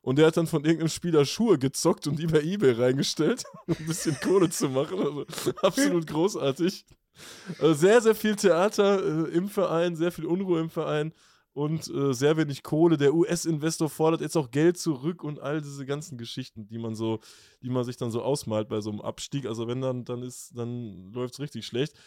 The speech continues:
Und, äh, Stand jetzt ist, dass die am Spielbetrieb der dritten Liga teilnehmen und die zweite Liga spielt aber mit neunzehn Teams weiter, weil ab der Saison vierundzwanzig fünfundzwanzig wird die,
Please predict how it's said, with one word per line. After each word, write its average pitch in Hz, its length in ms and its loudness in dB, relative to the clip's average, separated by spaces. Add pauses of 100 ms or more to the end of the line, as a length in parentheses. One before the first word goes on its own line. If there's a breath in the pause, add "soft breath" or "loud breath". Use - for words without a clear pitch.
(360 soft breath)
Und, 156 480 4
äh, 147 400 4
Stand 170 340 2
jetzt 185 300 2
ist, 196 240 -8
dass 175 200 -6
die 175 300 -6
am 147 480 -10
Spielbetrieb 165 540 -6
der 120 140 -2
dritten 143 340 -2
Liga 202 240 0
teilnehmen 202 640 0 (320 soft breath)
und 147 160 -2
die 143 40 -6
zweite 185 380 0
Liga 180 220 -2
spielt 170 260 -6
aber 151 160 -2
mit 147 140 -6
neunzehn 175 360 0
Teams 156 300 -8
weiter, 160 440 -2
weil 139 200 0
ab 147 180 -6
der 151 140 -2
Saison 143 300 -2
vierundzwanzig 151 580 -6
fünfundzwanzig 170 580 -4
wird 147 160 -2
die, 139 200 -2